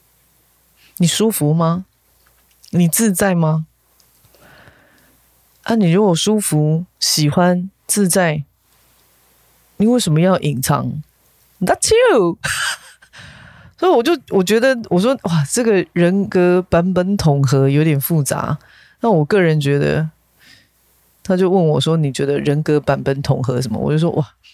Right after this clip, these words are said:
这个应该叫做，你如果没有信念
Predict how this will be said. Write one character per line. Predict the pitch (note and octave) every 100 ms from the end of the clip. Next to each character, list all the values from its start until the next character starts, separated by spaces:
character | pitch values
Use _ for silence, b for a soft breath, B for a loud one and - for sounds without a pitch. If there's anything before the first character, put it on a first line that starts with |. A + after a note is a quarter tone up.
| b - - B B B
这 | A#3+
个 | F#3+
应 | F3
该 | F3+ F3+
叫 | F3+ E3+
做， | - D#3+ D3 C#3 - - _ _ _ _ _
你 | - D3 C#3
如 | C#3+
果 | F3+ F3+ C3
没 | C3 C#3+
有 | C#3 B2
信 | - - D3+ C3 C3
念 | C#3 -